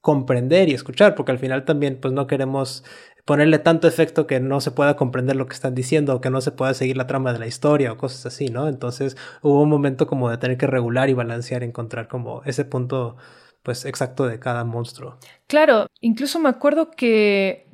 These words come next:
Speaker 2: parte de lo que definíamos con Jere para los monstruos tenía que ver con un poco su contexto cultural y el país en el que lo estábamos situando. Entonces,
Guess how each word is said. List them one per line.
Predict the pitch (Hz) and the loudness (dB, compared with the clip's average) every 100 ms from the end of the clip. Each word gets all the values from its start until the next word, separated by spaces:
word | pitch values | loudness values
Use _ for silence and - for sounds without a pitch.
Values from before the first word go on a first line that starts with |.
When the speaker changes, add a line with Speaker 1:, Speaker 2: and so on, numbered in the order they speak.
| - | 2
Speaker 2:
parte | 254 269 - 294 247 | 2 2 -2 -2 -2
de | 214 214 202 196 | -2 0 2 2
lo | 196 196 196 | 2 0 0
que | 202 | -2
definíamos | 196 202 214 233 247 240 | -2 -2 0 2 2 0
con | - 202 202 | -2 -6 -6
Jere | - 240 214 | 0 2 2
para | 196 185 185 | 0 -2 -2
los | 196 | -2
monstruos | 208 233 226 - 220 220 254 - - - _ | 0 2 0 -2 -2 -2 -2 -8 -20 -20 _
tenía | 202 214 247 262 | 0 4 4 4
que | 262 240 | 4 6
ver | 247 262 262 | 6 4 2
con | 262 233 214 208 196 196 _ _ _ _ _ | 2 4 4 2 -2 -6 _ _ _ _ _
un | 247 226 220 | 0 0 6
poco | 254 262 269 262 240 214 | 4 4 6 8 6 4
su | - - 226 202 196 185 185 180 - _ _ - | -4 -2 0 2 2 0 -2 -4 -8 _ _ -2
contexto | 208 214 233 233 - 254 | 2 4 2 0 0 -2
cultural | - 214 190 196 180 180 196 277 285 202 | 0 -4 -2 -2 0 4 4 2 -2 -2
y | 196 | -2
el | 190 | 0
país | 190 190 220 | 0 2 2
en | 247 | 2
el | 214 208 | 0 0
que | 185 | -4
lo | |
estábamos | 180 - 208 220 196 | -6 -2 0 2 0
situando. | - 190 226 220 196 185 170 170 - | -4 -4 4 4 4 0 -4 -4 -8
Entonces, | 202 196 208 220 226 233 233 | -4 0 2 2 4 4 2